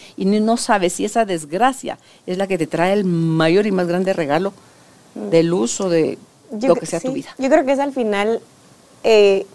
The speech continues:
Speaker 2: lo que nos contamos, ¿no? De cómo queremos ver, cómo queremos interpretar lo que nos sucede. Sí que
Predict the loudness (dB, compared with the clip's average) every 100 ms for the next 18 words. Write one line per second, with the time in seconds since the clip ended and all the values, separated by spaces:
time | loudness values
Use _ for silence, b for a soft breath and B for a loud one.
0 | -20 -20 -20 _ _ _ -2 2 2 2
1 | -4 -4 -6 -6 -4 -2 -2 -4 -6 -4
2 | -2 2 2 2 2 2 2 -2 -4 0
3 | 2 2 -4 -6 0 0 0 -2 -2 2
4 | 2 2 0 -6 -6 0 2 2 -2 _
5 | -4 -2 -2 -2 -4 2 4 4 -2 b
6 | b b b b b b -20 _ -20 -2
7 | -2 2 4 4